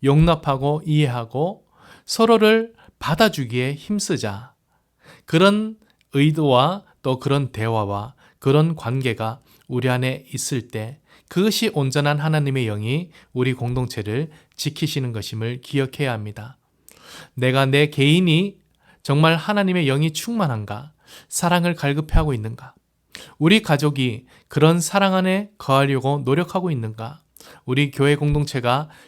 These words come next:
그 사랑을 실천하려고 바른 믿음 안에 우리가 살아가고 있는가?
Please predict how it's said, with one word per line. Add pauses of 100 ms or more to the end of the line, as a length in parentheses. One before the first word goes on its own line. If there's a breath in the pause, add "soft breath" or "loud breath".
그
사랑을 (160 loud breath)
실천하려고 (420 soft breath)
바른
믿음
안에 (180 soft breath)
우리가
살아가고
있는가?